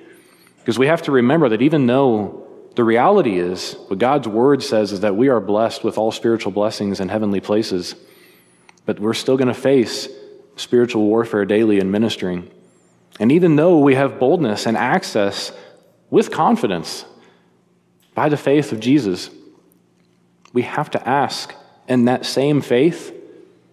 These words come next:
that saved us, that same saving faith, we have to approach the Lord and ask him to give us the strength and believe that he can, as we face that spiritual warfare. So let's, let's apply this. Let's, let's actually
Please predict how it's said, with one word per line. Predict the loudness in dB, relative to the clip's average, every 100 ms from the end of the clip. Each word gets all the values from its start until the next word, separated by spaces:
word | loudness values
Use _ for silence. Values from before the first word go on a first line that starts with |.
| _ -4
that | -4
saved | 0 0 2 2
us, | 0 0
that | -4
same | -2 0 2 0
saving | 0 0 2 0
faith, | 0 2 2 2
we | -2
have | -2 0
to | 0
approach | 0 2 0 0 -4
the | -2
Lord | 2 2 0 -4
and | -2
ask | -2 -4
him | -2 -2 -4 -8 -20 _ _ -4
to |
give | 0 0
us | 0 -4
the |
strength | -6 -2 -2 -2 -8 -20 -20 _ _ -6
and | -4
believe | 0 2 2
that | 0
he | -2
can, | -2 -2 -2 -4 -14 -20 _ -6
as | -2
we | -2
face | 0 -2 0
that | -2 -4
spiritual | 0 0 0 -2
warfare. | 0 0 -2 -2 -2
So | -2 0 -2 -8 -20 -20 -20 _ _ _ _ _ _ _ _
let's, | -4 -2
let's | -2 -2
apply | -2 0 0
this. | -2 -6 -14 -18 -10 -6
Let's, | -6 -4
let's | -4 -2
actually | -4 -2 0 2 0